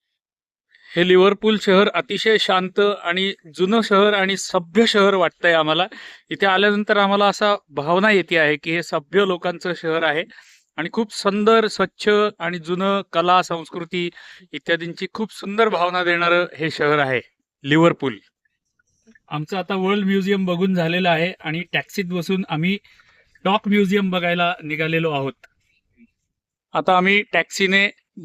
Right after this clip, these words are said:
डॉक म्युझियमच्या परिसरामध्ये आलेलो आहोत. हा संपूर्ण डॉक म्युझियमचा परिसर आहे. इथे एक जायंट व्हील सुद्धा बघायला मिळतंय. जसं सिंगापूरला जायंट व्हील होतं किंवा आपण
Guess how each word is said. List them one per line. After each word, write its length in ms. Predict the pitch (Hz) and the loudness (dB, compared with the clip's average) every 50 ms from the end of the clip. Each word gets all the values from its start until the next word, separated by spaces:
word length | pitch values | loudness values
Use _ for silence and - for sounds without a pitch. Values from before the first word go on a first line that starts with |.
| 139 131 | -4 0
डॉक 280 | 170 180 185 - - 180 | 2 2 2 0 -4 -6
म्युझियमच्या 640 | 180 180 175 170 170 185 185 180 180 165 - - 180 | -6 -4 -4 -2 0 0 0 -2 -4 -6 -4 -4 -4
परिसरामध्ये 680 | 170 - 165 160 165 - 180 170 170 165 170 165 165 | -4 -2 -4 -4 -2 -2 -2 -2 0 -2 -2 -2 0
आलेलो 300 | 160 151 147 151 156 160 | 0 0 0 -2 -2 0
आहोत. 220 | 160 147 143 156 175 - _ _ | 0 2 0 0 -4 -6 _ _
हा 140 | - - 156 | -10 -8 -8
संपूर्ण 520 | - - 156 147 143 - 170 170 175 170 | -6 -6 -8 -8 -8 -8 -6 -4 -4 -4
डॉक 220 | 160 147 147 156 - _ _ _ | -4 -2 -2 -2 -2 _ _ _
म्युझियमचा 540 | 170 151 143 143 143 156 160 151 147 - 156 143 - | -8 -6 -6 -6 -4 -4 -4 -4 -4 -6 -6 -4 -4
परिसर 340 | 143 139 135 - 165 156 | -4 -4 -4 -4 -4 -2
आहे. 220 | 147 131 135 151 175 - - - - - _ _ _ | -2 -2 -2 -4 -6 -8 -14 -20 -20 -20 _ _ _
इथे 220 | 147 131 - 165 | -8 -2 0 0
एक 120 | 170 156 139 | 0 0 0
जायंट 360 | 139 156 156 165 170 175 147 165 | 0 0 2 2 0 -2 -2 0
व्हील 220 | 160 170 170 170 | 0 0 0 0
सुद्धा 340 | - - 175 165 170 170 170 | -4 -4 0 2 2 2 2
बघायला 380 | 156 151 147 151 156 160 160 | 2 0 0 0 0 0 0
मिळतंय. 360 | 156 151 147 143 - 170 185 214 - _ - - - - _ _ _ - | 2 2 0 0 0 0 -2 -2 -4 _ -20 -20 -20 -20 _ _ _ -8
जसं 200 | 143 143 - 180 | -8 -6 -6 -6
सिंगापूरला 800 | 160 - 170 160 165 170 175 160 185 175 170 175 180 175 175 - - 143 | -6 -4 -4 -2 -2 -2 0 0 -2 -2 0 2 2 2 2 0 0 -2
जायंट 320 | 156 156 165 165 160 - | 0 0 0 0 -2 -4
व्हील 180 | 160 165 170 165 | -4 -2 0 0
होतं 280 | 151 139 - 160 165 156 - | 0 0 0 0 -2 -2 -2
किंवा 200 | - 160 156 156 | -2 0 0 0
आपण 340 | 151 - 170 165 165 165 | 0 0 -2 -2 -2 -4